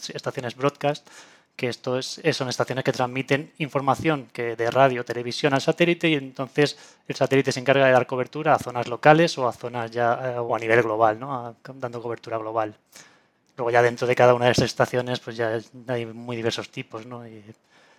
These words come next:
por no, no extendernos demasiado en el tipo, bueno, hay,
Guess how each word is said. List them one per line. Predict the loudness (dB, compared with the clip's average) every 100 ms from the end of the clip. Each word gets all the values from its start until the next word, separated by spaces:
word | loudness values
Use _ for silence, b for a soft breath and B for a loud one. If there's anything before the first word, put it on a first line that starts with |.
| b b _
por | -6
no, | -4 -6 -6 -6 -8 -10
no | -12 -10
extendernos | -10 -8 -6 -6
demasiado | -4 0 2 0
en |
el | -4 -6
tipo, | -8 -4 -4
bueno, | -4 -8
hay, | -14